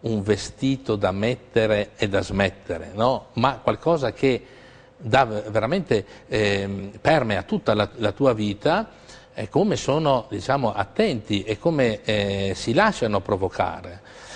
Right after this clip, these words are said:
Quindi penso che noi non è che andiamo verso un ateismo,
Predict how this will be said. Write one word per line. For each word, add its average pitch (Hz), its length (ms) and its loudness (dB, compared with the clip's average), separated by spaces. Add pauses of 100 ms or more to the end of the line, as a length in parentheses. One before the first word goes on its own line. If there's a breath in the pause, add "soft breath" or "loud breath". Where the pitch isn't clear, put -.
(140 loud breath)
Quindi 160 240 2
penso 135 400 2 (340)
che 127 260 -6 (480 loud breath)
noi 156 200 2
non 113 160 0
è 165 80 4
che 120 100 -2
andiamo 107 440 2
verso 104 580 2
un 104 140 -4
ateismo, 82 840 -6